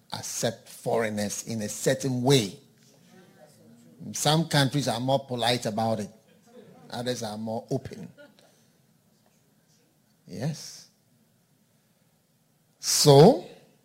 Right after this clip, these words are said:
refuse to accept someone. Once I was on a flight with a Lebanese man, and he was talking to me. He said, "I was born in Ghana.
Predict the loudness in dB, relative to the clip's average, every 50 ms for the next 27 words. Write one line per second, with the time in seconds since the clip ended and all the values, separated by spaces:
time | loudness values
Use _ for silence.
0 | _ _ _ _ _ _ _ _ _ _ _ _ _ _ _ _ _ _ _ _
1 | _ _ _ _ _ _ _ -20 -20 -20 _ _ _ -2 0 0 0 -2 -6 -10
2 | -2 2 4 4 6 6 4 2 -2 -6 -10 -10 -12 -10 -8 -8 -10 -8 -6 -4
3 | -2 -2 0 -2 -2 -6 -10 -20 -20 -20 -20 -20 -20 _ _ _ _ _ _ _
4 | _ _ _ _ _ _ _ _ _ _ _ _ _ -12 -8 -6 -4 -4 -4 -4
5 | -6 -8 -10 -12 -18 -20 _ _ _ _ _ _ _ _ 2 4 4 4 4 4
6 | 4 4 4 2 2 0 0 -2 -4 -4 -4 -2 -2 -2 -2 -4 -6 -6 -8 -8
7 | -6 -6 -6 -6 -8 -8 -10 -12 -12 -12 -14 -14 -12 -12 -14 -14 -16 -18 _ _
8 | _ _ _ _ _ _ _ _ _ _ _ _ _ _ _ _ _ _ _ _
9 | _ _ _ _ _ -12 -10 -10 -8 -8 -10 -10 -10 -12 -12 -12 -14 -16 _ _
10 | _ _ _ _ _ _ _ _ _ _ _ _ _ _ _ _ _ _ _ -20
11 | -20 -14 -6 -4 -4 -4 -4 -10 -10 -10 -12 -14 -14 -14 -14 -16 -16 -18 -20 _
12 | -18 -16 -14 -12 -10 -10 -10 -10 -12 -14 _ _ _ _ _ _ _ _ _ _
13 | _ _ _ _ -8 -6 -6 -6 -6 -10 -14 -16 -16 -12 -12 -10 -10 -10 -12 -14
14 | -14 -8 -8 -6 -6 -6 -8 -8 -10